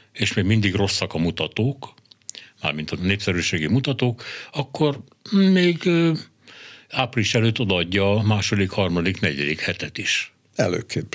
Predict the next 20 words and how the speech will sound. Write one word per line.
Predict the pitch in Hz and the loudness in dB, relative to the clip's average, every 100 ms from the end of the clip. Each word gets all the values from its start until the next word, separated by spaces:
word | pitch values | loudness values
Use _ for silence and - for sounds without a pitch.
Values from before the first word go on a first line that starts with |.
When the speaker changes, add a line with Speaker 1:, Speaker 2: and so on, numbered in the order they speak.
| - | -2
Speaker 2:
Ez | 117 107 107 | 0 2 0
Speaker 1:
Hogy | - | 0
Speaker 2:
minden | 113 113 98 | 4 4 4
további | 151 165 160 | 4 4 4
Speaker 1:
miből, | 156 | 4
az | 107 | 4
Speaker 2:
nélkül. | 107 113 | 0 0
Speaker 1:
nem | 107 | -2
érdekli. | 73 - - - 82 - - - - - - - - - - - _ | -2 -8 -12 -10 -10 -12 -20 -20 -16 -12 -10 -8 -8 -8 -10 -12 _
Speaker 2:
Nézze, | - 208 160 143 | 4 6 8 6
hát | 143 | 6
most | 139 147 | 6 4
tulajdonképpen | 165 160 143 131 139 | 6 4 4 4 6
miről | 143 151 147 | 8 8 8
beszélünk? | 147 147 - 170 127 113 - - 123 | 6 6 6 6 6 6 2 2 6
Végtelen | 196 208 - 117 104 101 | 6 6 2 4 6 6
mennyiségű | 113 117 113 101 - 107 98 92 98 | 8 8 8 8 4 4 2 2 -2
pénzt | - 113 113 120 - - - - - - _ _ - - - - | 2 4 6 4 2 -2 -6 -10 -18 -20 _ _ -20 -20 -14 0
lehet | 120 113 107 101 | 4 6 4 2
nyomtatni. | 98 78 - - - - - | 0 -2 -6 -8 -10 -10 -14